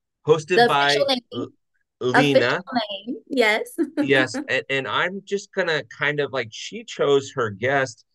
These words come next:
Speaker 1: and I think she should have thought it through a little bit better, but whatever. Um, so we're gonna have some fun tonight. I'm gonna step out of this and let the ladies have fun. I'm sure I'll get picked on a little bit tonight, but that's okay. Or this morning, I'm used to it. So,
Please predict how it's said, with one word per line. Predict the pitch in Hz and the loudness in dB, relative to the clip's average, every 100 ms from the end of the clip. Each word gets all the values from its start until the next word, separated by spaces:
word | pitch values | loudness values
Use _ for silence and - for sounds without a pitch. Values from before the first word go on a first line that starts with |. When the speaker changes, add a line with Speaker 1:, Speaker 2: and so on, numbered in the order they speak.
| _ _ _ - | _ _ _ -6
Speaker 1:
and | 110 | -2
I | 120 156 | 0 0
think | 143 127 | -4 -12
she | - | -10
should | 107 110 | -6 -4
have | 104 | -2
thought | 104 98 | -2 -2
it | - | -4
through | 139 | -2
a | 131 | 0
little | 110 | 0
bit | 101 | 0
better, | 107 104 | -2 -2
but | 95 101 | -2 -2
whatever. | 113 104 92 95 _ _ _ - | 0 0 -2 -8 _ _ _ -4
Um, | 113 110 101 107 _ _ _ - 110 | -2 -2 -4 -10 _ _ _ -16 -8
so | 156 143 | 0 0
we're | 123 131 185 | 2 0 -2
gonna | 240 208 | -4 -6
have | 190 185 | -6 -6
some | - 135 | -8 -10
fun | 113 143 | -4 -4
tonight. | 143 147 - | -4 -8 -6
I'm | 165 | -6
gonna | 262 233 | -6 -6
step | - 135 - | -2 -4 -2
out | 98 120 | -2 0
of | 139 | -2
this | 170 175 - | -6 -8 -8
and | 117 | -6
let | 123 113 | -4 -6
the | 101 | -6
ladies | 113 143 135 123 113 - | -4 -4 -6 -10 -14 -8
have | 120 110 - | -4 -4 -4
fun. | 101 107 117 - | -4 -4 -6 -10
I'm | 107 110 | -10 -8
sure | 117 127 | -2 -2
I'll | 123 | -2
get | 117 - | -6 -12
picked | 113 | -8
on | 113 110 | -4 -4
a | |
little | 101 101 | -4 -4
bit | 95 95 | -4 -8
tonight, | - 101 107 | -8 -8 -8
but | 107 | -6
that's | 123 117 | -6 -4
okay. | 117 110 98 107 _ _ - | -6 -4 -4 -4 _ _ -4
Or | 110 110 | -2 0
this | 107 107 | -4 -6
morning, | 107 107 110 | -4 -2 -4
I'm | 127 | -4
used | 147 139 | -6 -6
to | 110 117 | -2 -2
it. | 120 | -2
So, | - 117 110 107 | -6 -2 0 -2